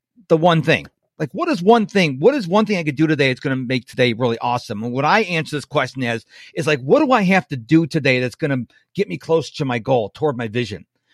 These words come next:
Most people don't even think about this. They get up, they, after they hit the snooze bar three or four times, then they're rushing in the morning. They have no plan. But the, the idea you gave us is set that intentionality.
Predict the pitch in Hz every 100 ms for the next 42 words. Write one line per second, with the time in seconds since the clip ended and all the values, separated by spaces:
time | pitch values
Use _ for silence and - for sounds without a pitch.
0 | _ _ _ _ 160 160 240 285 - -
1 | 220 185 185 - 190 185 156 170 180 123
2 | 92 - 92 104 135 123 170 185 190 190
3 | 165 - 147 - 127 139 120 - 185 180
4 | 180 165 175 160 175 170 - 160 160 135
5 | 135 120 120 170 208 - 185 165 156 156
6 | 147 - - _ 160 175 196 196 147 -
7 | 175 196 175 92 - - _ _ _ _
8 | _ 185 185 - _ 147 160 180 - -
9 | 170 175 165 165 285 254 170 156 233 170
10 | 80 - - - _ _ _ _ 196 185
11 | - - - 208 208 233 180 147 - 180
12 | - 127 147 139 98